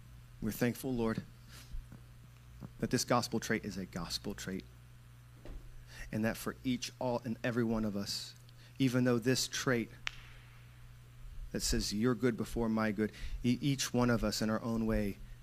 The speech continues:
has been failing, is failing, is struggling, not doing so well. It's a gospel trait. And your cross, your blood, and your mercy and grace covers even that, so we can keep practicing.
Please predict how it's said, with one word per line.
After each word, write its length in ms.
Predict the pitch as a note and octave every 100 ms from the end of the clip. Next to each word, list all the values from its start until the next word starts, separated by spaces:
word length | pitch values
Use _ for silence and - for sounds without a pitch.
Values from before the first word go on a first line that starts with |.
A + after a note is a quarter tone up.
| - -
has 300 | - A2+ A2
been 160 | A#2
failing, 440 | - A2 G#2+ G#2 G#2 - -
is 260 | A2+ A2
failing, 460 | - A2+ G#2+ G#2+ G#2 - -
is 100 | -
struggling, 560 | - - A#2 A2 A2 A2 - -
not 240 | A2+ A2 G#2+
doing 180 | A2
so 220 | A2 A2+ G#2+
well. 340 | G2+ G2+ G2+ - - - - - - - - - - - - -
It's 100 | -
a 60 | -
gospel 340 | - - -
trait. 280 | - - - - - - - - - - - - - - - - - - - -
And 80 |
your 100 | G2+
cross, 640 | G#2 - G2+ E2+ - - - - -
your 100 | G#2+
blood, 380 | F#2 G2+ G2 F#2+
and 120 | -
your 100 | G2+
mercy 300 | F#2+ G2 -
and 120 | F#2 F2+
grace 320 | F2+ - - - - - - -
covers 360 | - A#2 A#2 A2+
even 220 | G2+ F#2
that, 320 | D#2+ - - - - - - - - - - - - - -
so 200 | - B2
we 80 | G#2+
can 80 |
keep 220 | - - -
practicing. 520 | - - - -